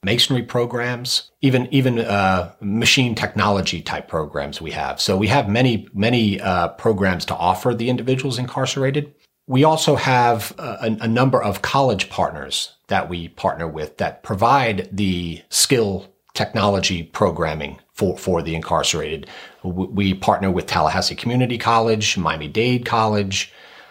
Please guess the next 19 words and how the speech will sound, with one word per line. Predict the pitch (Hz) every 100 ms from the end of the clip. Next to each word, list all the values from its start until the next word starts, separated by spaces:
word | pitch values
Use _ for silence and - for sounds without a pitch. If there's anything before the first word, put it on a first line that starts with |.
| - -
Palm | 123 110
Beach | 127 135
State | - 110
College, | - 113 110 113 101 -
Polk | 151 143 -
State | 127 98
College, | - 104 104 107
a | 110
n-, | 107 113 113
number | 120 135 117 104
of, | 92 -
of | 98 - -
partners, | 110 92 90 82 - -
uh, | 90 85
college | - 110 95 -
partners | 92 82 85
throughout | - 82 73
the | 85
state. | - 80 71